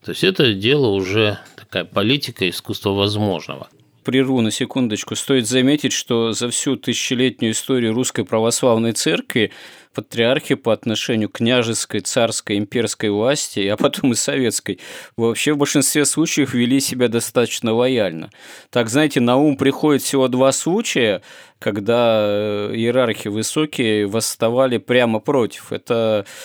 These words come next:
Speaker 2: убиенный же мученик, святитель, э, митрополит Филипп Ковачев, который восстал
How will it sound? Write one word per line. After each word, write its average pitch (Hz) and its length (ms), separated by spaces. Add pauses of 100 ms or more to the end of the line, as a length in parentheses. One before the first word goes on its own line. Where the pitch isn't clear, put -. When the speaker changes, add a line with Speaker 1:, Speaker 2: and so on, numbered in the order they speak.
(100)
Speaker 2:
убиенный 127 720
же 107 240
мученик, 107 680
святитель, 113 720
э, 101 460
митрополит 113 640
Филипп 165 420
Ковачев, 107 540
который 107 380
восстал 113 520